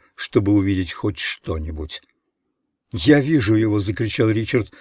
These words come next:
«Я вижу его вон там!» Он показал в сторону тени, быстро и беззвучно движущейся вдоль скал,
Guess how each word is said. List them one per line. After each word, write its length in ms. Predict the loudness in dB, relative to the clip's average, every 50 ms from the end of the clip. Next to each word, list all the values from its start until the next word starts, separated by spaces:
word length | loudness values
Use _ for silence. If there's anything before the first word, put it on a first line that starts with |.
| -20 -20 _ _ _
«Я 200 | -2 -2 0 2
вижу 340 | 2 2 2 4 4 4 4
его 280 | 4 4 4 2 2
вон 280 | 4 4 4 4 2 -2 -8 -16 -8 _
там!» 340 | 2 2 2 2 -2 -6 -10 _ _ _ _ _ _ _ _ _ _
Он 300 | 2 2 4 2 -2 _ _ _ _
показал 520 | -2 0 0 2 0 0 0 -2 -2 -2 -2
в 60 | -4
сторону 480 | -6 -4 -2 -2 -2 0 0 -2 -2
тени, 420 | -4 -2 0 0 0 0 -2 -4 -10 _ _ _ _ _ _ _ _
быстро 480 | -4 0 0 0 0 0 -2 -2 -2 -2
и 160 | -2 -4 -6
беззвучно 800 | -4 -4 -4 -4 -4 -4 -4 -4 -4 -6 -6 -6 -4 -4 -4 -6 -8 _
движущейся 840 | -6 -4 -2 -2 -2 -2 -2 -4 -6 -6 -6 -4 -4 -4 -4 -6 -6
вдоль 260 | -4 -2 0 0 0
скал, 400 | -2 -4 -4 -2 -2 -2 -2 -4